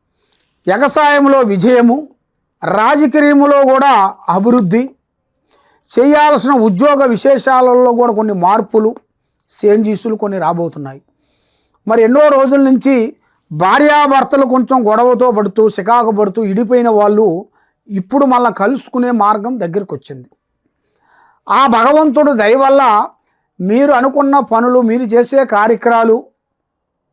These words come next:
అభివృద్ధిగా అయ్యే మార్గాలు కూడా కనబడుతున్నాయి.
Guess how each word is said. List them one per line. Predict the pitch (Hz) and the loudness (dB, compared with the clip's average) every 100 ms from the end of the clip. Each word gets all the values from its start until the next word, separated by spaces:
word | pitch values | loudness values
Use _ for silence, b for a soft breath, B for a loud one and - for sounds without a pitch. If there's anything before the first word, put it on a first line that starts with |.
| _ _ _ | _ _ _
అభివృద్ధిగా | 160 196 247 277 254 269 | -4 0 2 2 0 0
అయ్యే | 262 233 247 | 2 2 2
మార్గాలు | 233 214 214 226 220 | 2 0 0 0 0
కూడా | 202 214 208 160 - _ _ _ _ _ _ | 2 2 2 0 -6 _ _ _ _ _ _
కనబడుతున్నాయి. | 175 175 175 - 156 139 135 | -12 -6 -6 -8 -12 -12 -14